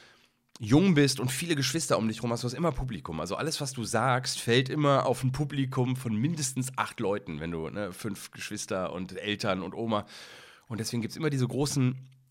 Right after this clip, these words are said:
Filter und du musst immer durch diese, durch diese Publikumsebene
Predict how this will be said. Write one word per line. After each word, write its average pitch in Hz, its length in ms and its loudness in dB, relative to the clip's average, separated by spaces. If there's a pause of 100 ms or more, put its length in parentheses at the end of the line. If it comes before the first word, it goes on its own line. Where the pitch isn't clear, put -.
Filter 151 600 6
und 127 160 2
du 123 40 4
musst 131 180 6
immer 139 180 4
durch 131 220 0
diese, 123 360 4
durch 127 220 -2
diese 117 160 -2
Publikumsebene 113 1120 0